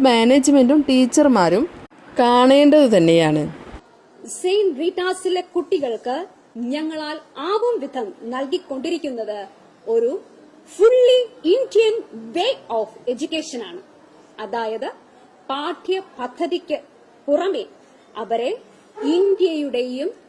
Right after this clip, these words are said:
Speaker 2: കേരളത്തിന്റെയും സാംസ്കാരിക മൂല്യങ്ങൾ പഠിപ്പിക്കുന്നുണ്ട്. Totally Indian education. I mean,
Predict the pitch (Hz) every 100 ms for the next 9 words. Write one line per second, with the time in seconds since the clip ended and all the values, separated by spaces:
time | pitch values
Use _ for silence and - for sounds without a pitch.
0 | - 302 349 403 381 381 330 226 226 233
1 | 370 539 _ - 285 285 320 - - 339
2 | 330 262 247 240 294 349 320 254 240 214
3 | 269 269 - 370 359 240 190 - _ _
4 | _ _ _ _ _ _ - _ _ _
5 | _ _ _ _ - - 349 403 - 320
6 | 277 - 269 320 311 285 220 - 269 320
7 | 359 247 - 214 190 202 190 - - _
8 | - 226 247 269 277 233 240 277 359 254